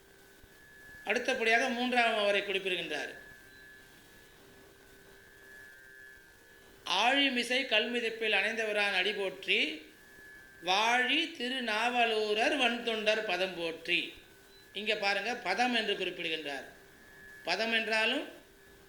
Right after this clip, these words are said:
திருவடியைத்தான் குறிக்கின்றது. வாழி திருநாவலூரர்,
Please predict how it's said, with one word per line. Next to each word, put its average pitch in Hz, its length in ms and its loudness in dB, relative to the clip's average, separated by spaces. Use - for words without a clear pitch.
திருவடியைத்தான் 208 760 2
குறிக்கின்றது. 165 560 -6
வாழி 240 520 4
திருநாவலூரர், 220 1080 0